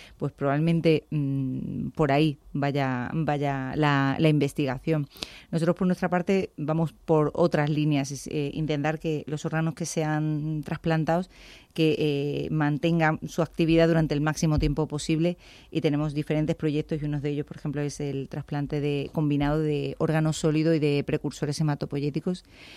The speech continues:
que ya hemos hecho dos, eh, trasplantes en, en nuestro centro y esperamos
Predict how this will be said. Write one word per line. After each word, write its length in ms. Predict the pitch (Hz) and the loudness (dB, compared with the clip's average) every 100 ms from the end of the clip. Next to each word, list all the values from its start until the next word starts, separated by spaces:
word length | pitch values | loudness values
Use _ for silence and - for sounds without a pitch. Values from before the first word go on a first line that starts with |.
| - - - | -20 -14 0
que 240 | 160 147 | 4 4
ya 200 | 143 139 | 2 2
hemos 220 | 139 147 | 0 -2
hecho 240 | 143 - 160 | -2 -2 0
dos, 400 | - 156 - - | 2 2 0 -8
eh, 220 | - 147 143 | -6 -6 -4
trasplantes 420 | 147 156 147 147 | -4 -2 -2 0
en, 400 | 143 143 143 139 - | 0 0 0 -2 -2
en 380 | 151 147 147 | 0 0 0
nuestro 340 | 143 143 - 139 | 2 0 -2 -6
centro 400 | - 156 175 202 - - - - | -4 -2 -2 -6 -8 -20 -10 0
y 400 | 190 175 160 156 | 4 4 4 4
esperamos 400 | - 143 147 | 2 0 0